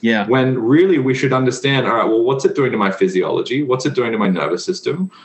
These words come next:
Speaker 2: How do I actually use that as a tool applicable to me rather than I only have this one? It, it's sort of like colors in the palette.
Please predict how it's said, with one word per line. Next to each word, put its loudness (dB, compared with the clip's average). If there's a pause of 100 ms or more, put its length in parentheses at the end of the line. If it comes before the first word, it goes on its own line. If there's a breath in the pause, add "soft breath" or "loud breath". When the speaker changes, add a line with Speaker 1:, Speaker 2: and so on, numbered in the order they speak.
(200 loud breath)
Speaker 2:
How 0
do 0
I 2
actually 0
use 2
that 2
as 0
a 0
tool 0
applicable -2
to -6
me 0 (260 soft breath)
rather 0
than 0
I -2
only 2
have -6
this -6
one? -4
It, 0
it's 2
sort 2
of 0
like 0
colors 0
in 2
the -2
palette. -2